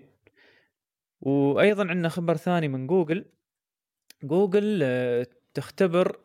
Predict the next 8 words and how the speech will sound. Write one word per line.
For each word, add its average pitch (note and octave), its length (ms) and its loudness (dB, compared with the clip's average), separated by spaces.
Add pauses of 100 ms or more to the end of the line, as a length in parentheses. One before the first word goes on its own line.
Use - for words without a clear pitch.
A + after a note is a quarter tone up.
إنشاء D3 440 0
ملف D3+ 360 2
شخصي F#3+ 440 -4
خاص F3 440 -2
بك G3 480 -4
ضمن E3+ 340 0
نتائج C#3+ 340 0
البحث. A#2 340 -4